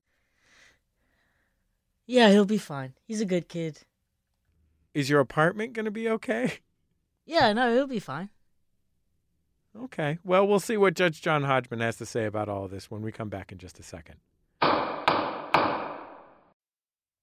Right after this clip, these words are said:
Speaker 2: You're listening to Judge John Hodgman. I'm bailiff Jesse Thorne.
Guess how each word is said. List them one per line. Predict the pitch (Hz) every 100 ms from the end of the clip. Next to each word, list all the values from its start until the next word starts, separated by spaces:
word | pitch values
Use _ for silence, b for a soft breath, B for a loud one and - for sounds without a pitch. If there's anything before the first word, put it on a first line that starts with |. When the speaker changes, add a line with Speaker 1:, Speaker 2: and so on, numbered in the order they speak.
| _ _ _ -
Speaker 2:
You're | 165 202
listening | 226 - 196 160
to |
Judge | 156 151 151 123
John | - 127 120
Hodgman. | 117 113 - 117
I'm | 139 151
bailiff | 147 127 127 123 -
Jesse | 127 110 117
Thorne. | - 113 101